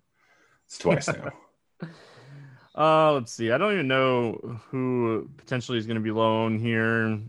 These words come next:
Speaker 2: Um, do you think David Johnson's gonna be low-owned?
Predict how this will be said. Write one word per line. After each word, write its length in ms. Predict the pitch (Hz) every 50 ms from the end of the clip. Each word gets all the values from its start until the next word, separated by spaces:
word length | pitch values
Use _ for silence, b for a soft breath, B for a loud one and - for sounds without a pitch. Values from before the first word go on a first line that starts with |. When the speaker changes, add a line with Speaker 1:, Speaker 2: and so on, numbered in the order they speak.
| - _ -
Speaker 2:
Um, 800 | 107 107 110 110 107 107 107 104 104 104 104 101 101 98 98 101 _ _ _ _ _ _ _ _ _ _ _ _ _ _ _ _ -
do 80 | 143
you 40 | 156
think 220 | 170 233 247 185 123
David 320 | 135 135 156 170 165 131
Johnson's 460 | 117 123 131 139 - - 156 143 143
gonna 120 | 156 151 147
be 140 | 147 147
low-owned? 460 | 147 147 147 147 151 156 160 165 156